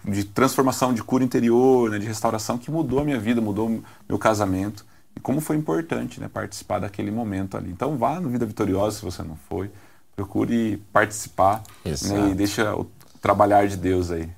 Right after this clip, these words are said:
Speaker 2: Deixa as verdades de Deus entrar no seu coração, nesse discipulado que o Espírito Santo vai fazendo, né?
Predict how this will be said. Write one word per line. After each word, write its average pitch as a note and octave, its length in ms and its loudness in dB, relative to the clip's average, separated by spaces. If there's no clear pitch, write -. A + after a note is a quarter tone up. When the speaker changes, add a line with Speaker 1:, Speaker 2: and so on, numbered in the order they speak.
Speaker 2:
Deixa A#2+ 220 0
as A#2+ 60 0
verdades F2+ 500 2
de E2 120 0
Deus E2 300 0
entrar E2 240 -2
no D#2+ 120 -2
seu - 180 -6
coração, D#2 680 -6
nesse F2 280 -4
discipulado E2+ 800 0
que - 80 -10
o - 20 -8
Espírito F2 380 -4
Santo F2 240 -6
vai E2 100 -2
fazendo, E2 560 -4
né? F#2 180 -2